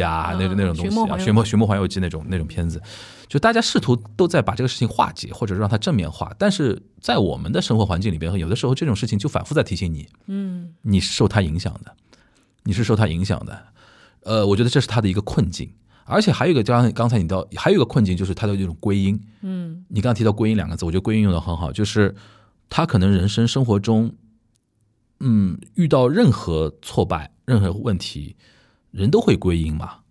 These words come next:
Speaker 2: 嗯。
Speaker 1: 就会可能会把这个事情归到这件事情上面。
Speaker 2: 嗯。
Speaker 1: 这是一种，我觉得这，这是一种很正常的心理的一种东西，因为人在遇到不顺的时候的时候，肯定会，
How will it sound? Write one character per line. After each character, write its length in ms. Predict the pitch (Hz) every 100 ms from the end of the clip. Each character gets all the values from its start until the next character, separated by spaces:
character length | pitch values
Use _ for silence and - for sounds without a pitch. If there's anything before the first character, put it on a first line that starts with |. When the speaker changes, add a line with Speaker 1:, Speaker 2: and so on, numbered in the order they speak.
| _
Speaker 2:
嗯。 260 | 196 185 180
Speaker 1:
就 100 | 170
会 140 | 131
可 160 | 120 90
能 140 | 78
会 140 | 104 131
把 180 | 104 -
这 120 | 98
个 80 | 90
事 140 | 98
情 100 | 92
归 180 | 82 95
到 280 | 92 73 -
这 100 | -
件 100 | 104
事 140 | - 92
情 120 | 90
上 220 | - 110
面。 240 | 73 - - -
Speaker 2:
嗯。 280 | 202 196
Speaker 1:
这 100 | 185
是 160 | 226 220
一 100 | 214
种， 360 | - 98 76 - _ -
我 100 | 104
觉 80 |
得 80 | 175
这， 220 | 202 185 - _ -
这 100 | 269
是 140 | -
一 20 |
种 100 | 175
很 140 | 147 85
正 160 | 233
常 160 | 226 90
的 280 | 82 78 - _ _ _ _
心 320 | - - 151
理 160 | 127 78
的 160 | 78 76
一 120 | 110
种 280 | 90 73 - _ _ -
东 160 | 101 98
西， 220 | - - _
因 120 | -
为 80 | 202
人 180 | 95 98
在 100 | 202
遇 160 | 180 165
到 300 | 147 123 101 - _ _ _ _ _
不 100 | 123
顺 180 | - 175
的 100 | 117
时 200 | - 110
候 180 | 117 98
的 100 | 85
时 180 | -
候， 120 | 101 92
肯 280 | - 90 92
定 140 | 349
会， 340 | - 127 90